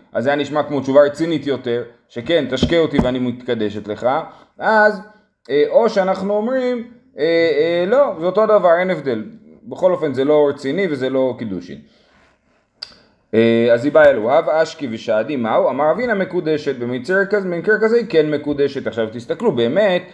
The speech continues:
יש פה מקרה בעייתי. באה אישה וביקשה משהו מהגבר, אומרים, "תס-, אם, אם כך וכך, אז, אז, אה, זה יהיה קידושין או לא?" אז,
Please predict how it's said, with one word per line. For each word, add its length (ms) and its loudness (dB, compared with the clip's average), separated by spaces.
יש 200 0
פה 100 -4
מקרה 340 -2
בעייתי. 720 0
באה 540 4
אישה 540 0
וביקשה 420 -6
משהו 260 -2
מהגבר, 400 0
אומרים, 320 0
"תס-, 220 -4
אם, 220 -2
אם 200 -4
כך 220 4
וכך, 300 4
אז, 300 -2
אז, 260 0
אה, 320 0
זה 140 -2
יהיה 120 0
קידושין 540 -2
או 100 0
לא?" 340 4
אז, 240 -6